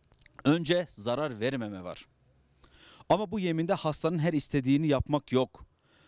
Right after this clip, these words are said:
Bu yeminde kişinin kendisi gelmeden işlem yapmak yok. Bu yeminde kanunlara aykırı işlem yok. Bu yeminde yalan beyanla çeşitli, çeşitli raporlar hazırlamak yok.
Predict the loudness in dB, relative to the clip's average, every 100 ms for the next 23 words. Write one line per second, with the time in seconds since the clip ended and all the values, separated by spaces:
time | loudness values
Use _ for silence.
0 | _ 0 2 2 0 -2 -2 -4 -4 -2
1 | -2 -2 -2 0 2 0 0 0 0 0
2 | -2 -4 -2 -2 -2 -4 -16 _ _ _
3 | _ 2 2 4 0 0 0 0 2 2
4 | 2 0 0 -2 0 0 2 2 0 -10
5 | _ _ _ _ 2 2 2 0 2 2
6 | 2 0 0 0 -2 -4 -6 -8 -12 -8
7 | -6 -2 -2 0 0 0 0 0 0 0
8 | -2 -2 -2 -2 -4 -6 -8 -4 -4 -6